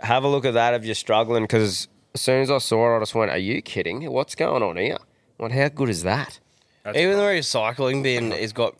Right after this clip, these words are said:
Speaker 3: um, starting to get it just from the beer residue and, like,
Speaker 1: Oh,
Speaker 3: empty
Speaker 1: man.
Speaker 3: cans.
Speaker 1: It's, it's
Speaker 2: Humidity.
Speaker 1: fucking hard to
Speaker 3: Fucked.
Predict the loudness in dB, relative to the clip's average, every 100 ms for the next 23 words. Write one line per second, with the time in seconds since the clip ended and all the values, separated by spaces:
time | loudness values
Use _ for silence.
0 | -6 -2 -2 0 0 0 -2 -2 -4 -6
1 | _ -20 _ _ -6 -4 -4 -4 -4 -6
2 | -4 -2 0 -2 -2 -6 -6 -4 -4 -6
3 | -4 0 4 4 2 0 0 0 -2 -6
4 | -14 -8 0 0 2 -2 2 2 2 2
5 | 2 4 4 2 2 2 0 0 0